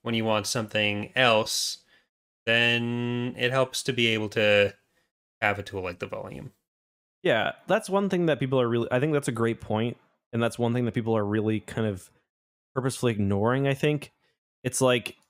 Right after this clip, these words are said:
Speaker 2: the option isn't for every scene, the volume or fly out on set every time.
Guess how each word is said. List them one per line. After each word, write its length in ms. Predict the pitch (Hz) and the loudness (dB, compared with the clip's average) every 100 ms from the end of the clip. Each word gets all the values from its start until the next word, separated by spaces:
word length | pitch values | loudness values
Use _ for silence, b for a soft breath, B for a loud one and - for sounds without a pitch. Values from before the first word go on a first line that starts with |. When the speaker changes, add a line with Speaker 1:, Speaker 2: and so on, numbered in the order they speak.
| _ - | _ -4
Speaker 2:
the 160 | 139 | -2
option 480 | 135 151 190 - 202 | 2 2 2 0 0
isn't 540 | - 147 143 139 117 - - _ _ _ _ _ _ _ | 0 0 2 0 0 -4 -14 _ _ _ _ _ _ _
for 120 | 127 | -2
every 340 | - 127 135 117 | 0 2 2 0
scene, 480 | - 131 113 104 95 | 2 2 2 0 0
the 140 | 120 | 0
volume 600 | 101 123 135 127 123 120 | 2 2 4 2 2 0
or 180 | 113 113 | 0 -2
fly 420 | - 117 117 120 | -2 0 2 4
out 160 | 120 110 | 2 2
on 220 | 113 117 | 0 0
set 240 | - 120 117 | 2 0 0
every 280 | 113 110 101 | -2 -2 -2
time. 440 | 113 113 82 78 | 0 0 -4 -12